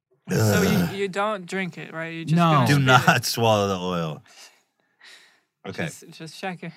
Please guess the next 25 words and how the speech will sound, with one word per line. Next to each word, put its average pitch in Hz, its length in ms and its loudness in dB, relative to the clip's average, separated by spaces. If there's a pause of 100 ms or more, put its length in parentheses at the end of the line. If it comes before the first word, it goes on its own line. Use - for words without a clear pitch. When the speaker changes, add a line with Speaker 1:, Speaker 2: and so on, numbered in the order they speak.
(280)
Speaker 2:
Oh, 131 120 -2
my 113 140 -4
puke 147 360 -8
bowl 90 220 -4
is 78 120 -14
nice. 90 420 -8 (140)
It's - 180 -12
a - 40 -12
nice 87 280 -6
thing 113 180 -10
going 82 180 -8
on 76 120 -10
there 76 120 -8
with 69 120 -14
a - 40 -10
little 76 120 -8
tequila, 95 460 -6
Speaker 1:
Tequila? 185 380 0
Speaker 2:
little 196 120 -8
puke. 165 300 -6 (140)
Speaker 3:
Some 104 440 -4 (280)
kinda 107 280 -6
chewed 117 260 -6
up 104 140 -10
chicken. 131 420 -6